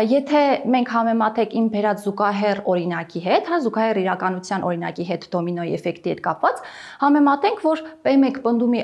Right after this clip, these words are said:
ապացուցումը, որ այն ճշմարիտ է, դա ոնց որ նույնը լինի, որ մենք, ը, տեսնում ենք, որ առաջի քարին դոմինոյի հարվածում ենք և նա ընկնում է։ Երկրորդ քայլով ենթադրենք, որ ճշմարիտ է P K պնդումը, ինդուկցիոն ենթադրություն է, սա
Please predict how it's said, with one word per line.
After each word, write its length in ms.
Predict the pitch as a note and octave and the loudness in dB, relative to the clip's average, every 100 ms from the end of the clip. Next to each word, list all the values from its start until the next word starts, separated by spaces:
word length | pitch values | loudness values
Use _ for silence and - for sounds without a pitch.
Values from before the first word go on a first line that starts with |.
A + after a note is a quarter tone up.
| G#3 | 0
ապացուցումը, 560 | G3+ G3 G#3 G#3+ G#3 F3 | 0 -2 -2 -2 -2 0
որ 100 | F#3 F#3 | 0 -2
այն 80 | F#3 | -4
ճշմարիտ 460 | E3 G3 A#3 F#4 | -4 0 0 0
է, 20 | - | 0
դա 60 | C4 B3 | 0 0
ոնց 180 | B3+ - | -2 2
որ 120 | E4+ C4+ | 4 4
նույնը 240 | A#3+ E3+ | 4 0
լինի, 220 | E3 B3 C#4+ | 0 0 0
որ 160 | C#4 - - - A#3 | -2 -6 -18 -2 0
մենք, 200 | A3+ - | 0 0
ը, 160 | G3 G3 | -2 0
տեսնում 320 | F#3+ G3 G#3 C4 | -2 -2 -2 0
ենք, 160 | C#4 | 0
որ 160 | A3 G#3+ | 2 2
առաջի 320 | A3+ A3 G#3 - | 2 0 -2 -4
քարին 240 | F#3+ F#3+ F#3+ | -2 -2 -2
դոմինոյի 420 | F#3 F#3 F3+ F3+ | -2 -2 -4 -2
հարվածում 500 | F3 F3+ F#3 A#3 E4+ | 0 0 0 2 0
ենք 140 | E4+ | 0
և 160 | F#3+ G#3 | -2 0
նա 80 | A3 - | 0 0
ընկնում 400 | G3 G3+ D#3 - | -2 0 -2 -4
է։ 20 | - - _ - - - - - - - | -10 -18 _ -20 -20 -20 -20 -20 -20 -8
Երկրորդ 440 | A#3+ D#4 D#4+ A4+ - | 0 2 4 2 0
քայլով 460 | G#3 F#3 F#3+ D4 G4 | -2 2 4 2 2
ենթադրենք, 540 | A3 A3 A3+ A3+ D#4 - | 0 2 2 2 0 0
որ 140 | G#3 G#3 | -2 -2
ճշմարիտ 460 | G3+ G3+ G#3 E4 - | -2 0 2 2 0
է 20 | F3+ | -2
P 80 | F3+ | 0
K 120 | C#4 C#4 | 0 0
պնդումը, 380 | F3+ E3 D#3 D3+ E3 - | -2 -2 -2 -4 -4 0
ինդուկցիոն 540 | A#3+ B3 A#3+ - G4 C4 | 2 2 0 0 0 2
ենթադրություն 720 | F3+ F#3+ F3 F3 E3+ D#3+ D#3 | 0 -2 -2 -4 -6 -6 -6
է, 40 | |
սա 120 | - | -4